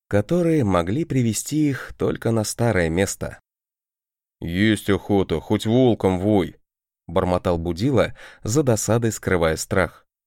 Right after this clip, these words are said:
"Хоть бы пирожка какого". И косился под берёзы, где в траве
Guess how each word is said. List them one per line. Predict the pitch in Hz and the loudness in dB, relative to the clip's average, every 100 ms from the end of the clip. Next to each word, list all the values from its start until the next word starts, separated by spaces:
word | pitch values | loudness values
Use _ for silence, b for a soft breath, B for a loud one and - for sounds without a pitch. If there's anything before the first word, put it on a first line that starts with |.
| _ _ _ _ _ | _ _ _ _ _
"Хоть | - 117 | -2 0
бы | 107 107 | 0 0
пирожка | 123 117 - - 127 120 | 2 2 0 0 2 2
какого". | 110 - 104 95 82 - - _ _ _ _ _ _ - | 0 0 0 2 0 -4 -10 _ _ _ _ _ _ -6
И | 156 180 | -2 0
косился | 151 135 165 147 139 | -2 0 -2 0 -2
под | 131 117 | 0 0
берёзы, | 107 104 151 98 85 - - | 2 4 4 2 0 -4 -8
где | - 90 90 82 | -6 -2 0 0
в | |
траве | - 82 82 131 120 | 2 0 2 0 0